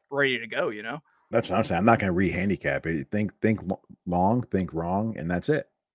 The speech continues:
Speaker 1: That's my man right there. That is my man, and I'm so glad that he got to join me today. Guys, give Brian Duransky a follow at B D Horseplayer, and al-, as always, check him out with the rest of the On the Wrong Lead guys. Brian, welcome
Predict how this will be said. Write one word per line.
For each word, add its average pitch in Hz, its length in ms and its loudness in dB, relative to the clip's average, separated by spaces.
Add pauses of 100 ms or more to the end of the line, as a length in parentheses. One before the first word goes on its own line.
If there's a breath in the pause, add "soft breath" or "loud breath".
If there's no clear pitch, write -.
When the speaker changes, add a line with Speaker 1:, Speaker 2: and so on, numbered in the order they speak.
(1000)
Speaker 1:
That's 135 220 -6
my 131 140 -2
man 131 300 -2
right 120 180 -4
there. 120 360 -2
That 180 280 6
is 151 180 -4
my 135 200 -2
man, 160 320 -6
and 143 80 -6
I'm 127 160 -6
so 175 280 -8
glad 156 260 -8
that 135 100 -8
he 139 80 -14
got 143 240 -4
to 147 80 -18
join 135 400 -12
me 147 100 -10
today. 131 460 -6
Guys, 147 400 0
give 156 580 -2
Brian 143 420 0
Duransky 123 540 -8
a 110 60 -8
follow 123 420 -4
at 113 320 -2
B 123 140 -8
D 120 120 -10
Horseplayer, 120 580 -10
and 117 100 -6
al-, 123 220 -6
as 120 200 -8
always, 120 280 -8
check 131 220 -12
him 123 100 -10
out 120 220 -6
with 113 160 -14
the 113 260 -16
rest 120 280 -8
of 123 60 -16
the 117 100 -6
On 120 160 0
the 120 80 -8
Wrong 120 300 -4
Lead 135 240 -6
guys. 143 280 2
Brian, 156 460 2
welcome 156 460 -4